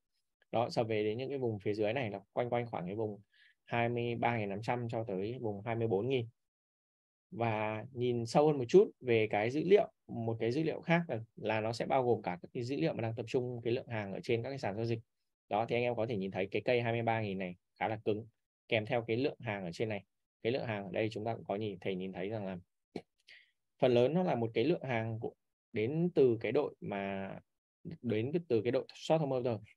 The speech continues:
Chúng ta nhìn thấy cây màu đỏ này, đây, short term order. Đó, còn nếu mà muốn sâu hơn một chút thì chúng ta có thể nhìn thấy ở đây vẫn là cái cây hai mươi bảy K năm, rồi đến cái cây quanh cái vùng hai mươi sáu, à, hai mươi tám K năm, rồi đến cái cây mà quanh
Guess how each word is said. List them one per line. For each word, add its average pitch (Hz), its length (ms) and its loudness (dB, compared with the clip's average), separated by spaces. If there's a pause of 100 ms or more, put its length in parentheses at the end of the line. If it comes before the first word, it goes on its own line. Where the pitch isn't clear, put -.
(340)
Chúng 120 140 0
ta 127 60 4
nhìn 120 180 2
thấy 117 100 -2
cây 131 140 2
màu 113 120 4
đỏ 87 180 2
này, 98 140 -8 (160)
đây, 113 160 -2 (200)
short 131 200 0
term 123 100 -2
order. 113 260 0 (440)
Đó, 113 160 6
còn 120 200 2
nếu 110 140 2
mà 127 200 4
muốn 107 280 0
sâu 135 180 6
hơn 123 100 2
một 113 100 -2
chút 170 160 2 (200)
thì 107 160 -2
chúng 104 140 -6
ta 117 100 0
có 110 120 -2
thể 117 120 0
nhìn 95 300 -2 (300)
thấy 101 160 -2
ở 113 80 -2
đây 104 260 0
vẫn 113 160 -4
là 117 120 -4
cái 110 100 -4
cây 113 200 0
hai 110 120 -2
mươi 110 100 -2
bảy 90 160 -4
K 101 120 -4
năm, 110 160 -2 (480)
rồi 101 260 2
đến 101 340 0
cái 107 120 -2
cây 117 320 2
quanh 113 240 0
cái 107 100 -2
vùng 107 200 -2
hai 110 160 0
mươi 107 120 -2
sáu, 104 520 -2
à, 110 100 -6
hai 123 120 2
mươi 120 100 0
tám 107 200 0
K - 20 -8
năm, 123 280 0 (160)
rồi 104 160 0
đến 98 180 0
cái 120 100 -8
cây 117 180 4
mà 107 100 -4
quanh 110 320 -4